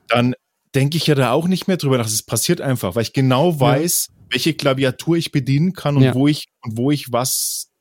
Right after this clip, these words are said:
Speaker 1: wo ich wohin darf.
Speaker 2: Und das ist dann der, das ist, finde ich, das
Speaker 1: Das ist,
Speaker 2: Harte.
Speaker 1: was ich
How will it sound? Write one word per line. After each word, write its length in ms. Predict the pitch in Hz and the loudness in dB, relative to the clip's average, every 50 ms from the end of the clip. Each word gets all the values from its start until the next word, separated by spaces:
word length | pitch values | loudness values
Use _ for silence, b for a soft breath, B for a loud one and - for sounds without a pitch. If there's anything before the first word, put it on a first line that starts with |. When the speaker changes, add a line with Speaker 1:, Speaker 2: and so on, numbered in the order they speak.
| _ _ | _ _
Speaker 1:
wo 180 | 113 127 143 156 | -4 -2 0 0
ich 180 | 147 - - | -2 -2 -4
wohin 400 | 123 127 135 127 127 160 175 180 | -2 0 0 2 2 2 2 2
darf. 460 | - 117 87 85 82 80 - - - | 2 0 0 0 -2 -4 -6 -4 -2
Speaker 2:
Und 140 | 135 113 - | -2 0 2
das 100 | 127 131 | 2 2
ist 180 | 160 175 - - | 2 0 0 2
dann 180 | 160 160 165 | 2 4 4
der, 360 | 156 156 151 147 147 143 139 - - | 4 4 4 4 2 2 0 -4 -4
das 140 | - 131 117 | -4 -4 -4
ist, 100 | 117 - | -2 0
finde 100 | 156 147 | 0 0
ich, 60 | 135 | 0
das 100 | 139 120 | 0 0
Speaker 1:
Das 80 | 120 | 2
ist, 60 | 147 160 | 2 2
Speaker 2:
Harte. 200 | 175 160 127 117 | 4 4 2 2
Speaker 1:
was 200 | 110 107 - 117 | 0 0 -2 -6
ich 80 | - | -10